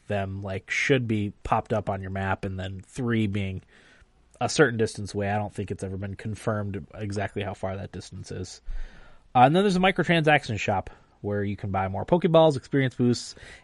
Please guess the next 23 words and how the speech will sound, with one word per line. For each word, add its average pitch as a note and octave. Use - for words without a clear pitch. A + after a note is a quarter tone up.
incense, G#3
more C#3
space -
for -
Pokemon, B2
Pokestop A2
lures, G3
and A#2
incubators. -
So B3+
that's -
the F3
basic C3
gist A#2+
of G2+
the G2
game. F#2+
Um, F#2+
Corey, D#4
we'll D#4
start F4+
with A#3+
you. F#3+